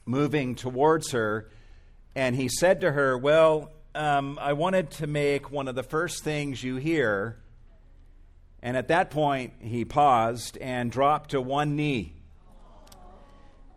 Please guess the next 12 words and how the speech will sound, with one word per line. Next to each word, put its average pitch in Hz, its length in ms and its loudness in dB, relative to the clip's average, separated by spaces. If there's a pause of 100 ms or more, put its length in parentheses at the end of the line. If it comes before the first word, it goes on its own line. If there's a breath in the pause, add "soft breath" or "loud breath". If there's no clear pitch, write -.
(120)
and 127 340 -4
pulled 160 400 6
a 139 120 0
ring 143 400 -2
out 131 180 -2
of 123 80 -2
his 117 180 -4
pocket, 131 720 -4
and 131 280 -4
kneeling 165 420 0
before 147 460 -2
her, 107 400 -4